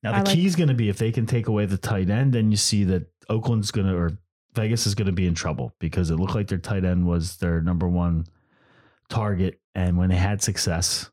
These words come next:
Speaker 1: when they won games like against New Orleans, they moved up and down the field with him. So we'll see.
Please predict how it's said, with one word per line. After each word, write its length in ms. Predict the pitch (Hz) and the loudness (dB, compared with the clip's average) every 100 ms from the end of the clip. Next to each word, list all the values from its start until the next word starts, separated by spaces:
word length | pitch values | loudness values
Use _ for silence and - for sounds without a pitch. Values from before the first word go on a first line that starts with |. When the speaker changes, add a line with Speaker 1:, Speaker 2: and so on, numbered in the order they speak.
| - | -4
Speaker 1:
when 180 | 92 90 | 0 2
they 100 | 92 | 2
won 320 | 92 92 87 | 2 2 2
games 340 | 92 87 85 | 2 2 2
like 140 | 82 80 | 0 0
against 340 | 82 85 - | 0 -2 0
New 120 | 85 | 0
Orleans, 540 | 85 95 82 76 - - _ _ _ _ 107 - - - | 2 2 2 0 -2 -8 _ _ _ _ -8 -8 -12 -10
they 100 | 92 | -2
moved 220 | 95 92 | 0 2
up 120 | 90 87 | 0 -2
and 60 | 85 | 0
down 140 | 85 | 0
the 60 | 80 | 0
field 300 | - 87 80 | -2 -2 0
with 140 | 76 | -2
him. 160 | - 64 | -4 -6
So 400 | - 76 73 69 - _ _ _ _ _ _ _ _ _ | -8 -6 -6 -8 -16 _ _ _ _ _ _ _ _ _
we'll 120 | 90 | -8
see. 460 | 85 - 90 78 - | -6 -2 0 0 -4